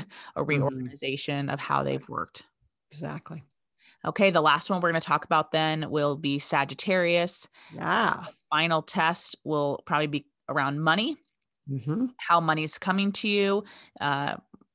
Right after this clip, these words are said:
Speaker 1: money coming easily and effortlessly to you. Of course, Britney Spears has kind of been our <laughs> Sagittarius poster child, um, in addition to my sister-in-law,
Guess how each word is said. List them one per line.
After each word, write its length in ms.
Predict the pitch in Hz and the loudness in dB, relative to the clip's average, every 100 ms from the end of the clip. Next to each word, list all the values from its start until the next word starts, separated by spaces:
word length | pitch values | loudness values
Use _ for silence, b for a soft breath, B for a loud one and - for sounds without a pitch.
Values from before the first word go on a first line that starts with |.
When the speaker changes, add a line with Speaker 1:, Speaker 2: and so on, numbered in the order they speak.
| - | -6
Speaker 1:
money 240 | 151 151 | -4 -4
coming 320 | 160 165 151 | -2 -2 -2
easily 460 | 143 180 180 175 156 | -2 -2 -2 -2 -2
and 80 | 135 | -2
effortlessly 580 | 160 185 160 170 175 180 | -2 -2 -2 -2 -2 -4
to 160 | - | -4
you. 160 | 170 165 | -2 -2
Of 140 | 156 | -2
course, 360 | - 143 160 - B B - | -2 -2 -2 -8 B B -8
Britney 240 | 139 160 | -4 -4
Spears 320 | - 160 156 | -2 0 0
has 100 | 147 | -4
kind 220 | - 160 | -2 -2
of 40 | 151 | 0
been 120 | 147 | 0
our 260 | 147 165 175 151 | 2 2 0 -4
<laughs> 100 | - | -12
Sagittarius 760 | - 151 135 147 180 135 160 - | -4 -2 -2 -2 -2 -2 -2 -2
poster 400 | 170 160 - 156 | 0 0 -2 -4
child, 520 | 175 156 156 156 156 B B B - | 0 2 2 0 -4 B B B 0
um, 260 | 143 139 | 0 0
in 160 | - 143 | -2 -4
addition 300 | 139 135 151 | -2 -4 -6
to 80 | 139 | -8
my 80 | |
sister-in-law, 640 | 135 147 - 135 135 139 | -6 -6 -6 -4 -2 -2